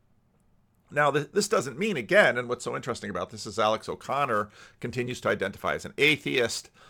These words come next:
but he clearly has been to school. He clearly has learned some philosophy and some theology. And the way he quotes C S Lewis or Alvin Plantinga, with, with a fair amount of respect, I mean, Alex O'Connor is seriously contemplating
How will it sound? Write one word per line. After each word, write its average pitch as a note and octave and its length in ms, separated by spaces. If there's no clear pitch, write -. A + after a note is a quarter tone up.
but A#2 300
he A#2 100
clearly C3+ 600
has G2+ 420
been G#2+ 240
to G2 120
school. D#3 500
He G#2 120
clearly A#2+ 440
has G#2 180
learned G#2 240
some G#2 180
philosophy A2 680
and G2+ 120
some G2 180
theology. A#2 680
And B2 580
the A#2+ 200
way C3+ 260
he C3 160
quotes - 420
C B2+ 300
S - 180
Lewis C#3 380
or A#2 100
Alvin G2 280
Plantinga, C#3+ 640
with, A#2 240
with A#2+ 180
a A#2+ 60
fair D3 200
amount C#3+ 300
of G#2 140
respect, B2+ 600
I C#3 40
mean, C#3 260
Alex A#2+ 400
O'Connor A2+ 540
is A2+ 180
seriously C3+ 880
contemplating A2+ 1160